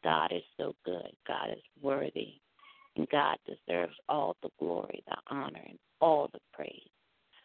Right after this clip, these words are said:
My name is Reverend Tamika Brown. And until next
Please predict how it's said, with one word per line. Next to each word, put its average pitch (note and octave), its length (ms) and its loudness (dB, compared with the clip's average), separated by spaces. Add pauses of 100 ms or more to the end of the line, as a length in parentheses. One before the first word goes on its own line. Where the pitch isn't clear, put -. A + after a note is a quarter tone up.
(140)
My D#3 160 8
name D3+ 320 4
is D3 240 0 (100)
Reverend D3 420 -2
Tamika - 520 -8
Brown. - 360 -16
And C3+ 240 -4
until D#3 260 4
next D3 300 2